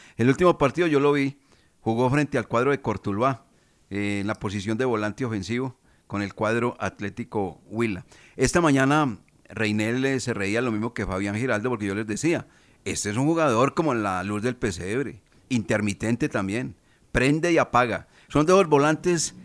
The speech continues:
exquisitos, con muy buena calidad futbolística, pero de un momento a otro se apagan. Hay que llamarles, hay que despertarlo, hay que pellizcarlos, porque son así, compran un tramito en el terreno de juego y ese paran.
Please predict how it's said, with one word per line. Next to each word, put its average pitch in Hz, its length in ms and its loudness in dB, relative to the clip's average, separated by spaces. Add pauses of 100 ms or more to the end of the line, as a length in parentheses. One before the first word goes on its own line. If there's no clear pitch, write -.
(100)
exquisitos, 131 840 -2
con 117 300 -4
muy 151 340 4
buena 151 260 0
calidad 120 360 0
futbolística, 131 720 0 (440)
pero 110 200 2
de 110 100 2
un 110 60 2
momento 131 360 2
a 131 60 4
otro 131 420 2 (160)
se - 140 -4
apagan. 139 520 -4 (480)
Hay 110 100 -4
que 147 160 2
llamarles, 151 800 2
hay 101 120 -2
que 147 120 0
despertarlo, 156 560 2
hay 143 60 -2
que 156 120 -4
pellizcarlos, 143 760 -2 (140)
porque 113 260 2
son 117 180 0
así, 139 380 0 (140)
compran 143 340 2
un 156 120 2
tramito 160 400 2
en 151 80 2
el 139 80 -2
terreno 139 360 0
de 143 80 0
juego 147 220 2
y 127 80 4
ese 123 200 0
paran. 107 420 0